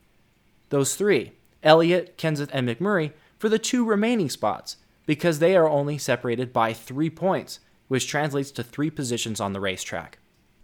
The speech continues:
Denny Hamlin also swept the weekend by winning Saturday's nascar Xfinity Series two hundred mile race. He also performed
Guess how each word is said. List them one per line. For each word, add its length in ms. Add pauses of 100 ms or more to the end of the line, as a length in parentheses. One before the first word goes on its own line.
(580)
Denny 220
Hamlin 380
also 320
swept 340
the 60
weekend 400
by 80
winning 340
Saturday's 640
nascar 420
Xfinity 500
Series 380
two 160
hundred 220
mile 280
race. 380 (420)
He 200
also 200
performed 600